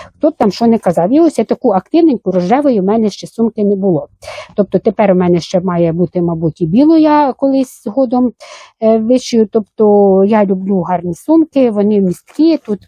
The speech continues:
в-, подивимося, це, цю сумку я ще, е, не одягала, бо вона якраз прийшла рівно-рівно на день вишивальниці. Ось, е, тож ось так вона виглядає. Бачите, що навіть є цей новий,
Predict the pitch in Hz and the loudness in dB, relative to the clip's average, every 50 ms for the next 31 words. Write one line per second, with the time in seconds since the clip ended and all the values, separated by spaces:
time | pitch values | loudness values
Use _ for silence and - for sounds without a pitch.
0 | _ _ 214 185 185 190 190 190 190 190 - - 214 196 190 196 180 190 185 - | _ _ -14 -14 -14 -10 -8 -8 -8 -8 -6 -8 -8 -4 -2 -2 -2 -2 -4 -4
1 | - - 185 175 185 196 226 - 185 - - 220 - - 294 294 262 - - - | -4 -4 -4 -2 -2 -4 -6 -12 -20 -8 -6 -6 -4 0 2 2 2 0 0 -2
2 | 311 311 - 202 196 214 226 226 - - 233 214 208 208 214 208 208 214 202 208 | -2 0 0 0 0 0 0 -2 -4 -4 -2 0 0 -2 -2 -2 -2 -2 -2 -2
3 | 208 208 208 208 190 180 185 202 196 269 311 311 240 185 196 208 247 277 277 214 | -2 0 0 2 2 2 0 0 0 0 0 0 0 0 0 0 2 2 0 0
4 | - - 277 269 - _ - - - 226 208 190 240 294 285 247 196 190 196 254 | 0 -2 -2 -2 -4 _ -16 -4 0 0 2 2 2 2 2 2 2 2 2 0
5 | 302 294 254 196 190 185 180 185 226 220 214 202 190 180 - - 185 214 254 311 | 0 0 0 0 0 -2 -2 -2 -2 -2 -2 -2 -6 -8 -14 -12 -6 -4 0 2
6 | 311 269 196 - _ _ 175 _ _ - - - - - - - _ _ 208 202 | 2 0 0 -4 _ _ -20 _ _ -20 -20 -20 -20 -20 -20 -20 _ _ 0 0
7 | 185 - - - - _ _ _ _ _ _ _ - 202 190 185 185 - - 285 | 0 0 -4 -14 -20 _ _ _ _ _ _ _ -2 0 2 2 0 0 0 -2
8 | 285 240 - - 226 233 240 226 - - 170 160 - - 196 190 180 180 196 170 | -2 -2 -2 -4 -2 -2 -2 -2 -2 -2 -2 -2 -2 -2 -2 -2 0 0 -2 -2
9 | 190 196 202 262 277 247 190 196 208 - - - 180 - - 196 180 175 175 185 | -2 -2 0 0 0 2 2 0 -2 -4 -6 -12 -14 -6 -2 -2 -2 0 -2 -4
10 | 180 - _ - 190 190 170 170 170 - - - 175 175 175 180 175 165 170 170 | -4 -6 _ -2 0 2 2 2 0 -2 -2 -2 0 2 2 2 2 2 2 0
11 | 175 - - | 0 -2 -4